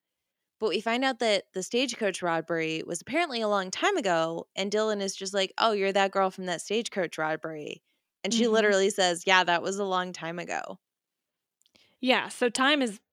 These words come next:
Speaker 2: means nothing here. <laughs>
Speaker 1: Nothing. But then she says, and I mostly quote, I think I got the whole thing down. Uh, Dylan asks if he,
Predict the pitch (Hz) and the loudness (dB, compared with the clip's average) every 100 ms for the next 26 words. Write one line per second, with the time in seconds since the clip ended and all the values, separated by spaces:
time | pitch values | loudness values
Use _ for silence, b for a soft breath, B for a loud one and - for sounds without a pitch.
0 | - 233 226 202 208 196 190 202 208 208 | -8 -4 -4 -4 -6 -6 -8 -8 -6 -6
1 | 214 - - - 247 247 202 - - - | -8 -10 -6 -2 2 2 2 -2 -16 -8
2 | - 247 247 302 330 - 311 - 160 147 | -4 0 0 0 0 -2 -2 0 -2 -4
3 | - - _ _ - 220 226 190 - _ | -12 -16 _ _ -6 -2 -2 -6 -18 _
4 | _ - 214 226 240 - 208 - 151 139 | _ -8 -2 0 2 0 -2 -2 -4 -4
5 | - 190 214 208 180 165 - 175 165 - | -4 -6 -2 -2 0 -2 -4 -8 -8 -8
6 | - - 65 202 - b b b b b | -8 -6 -6 -8 -14 b b b b b
7 | _ 202 190 170 180 208 254 254 202 190 | _ 2 2 0 -2 0 2 2 2 0
8 | - - _ 185 175 | -4 -14 _ -8 -8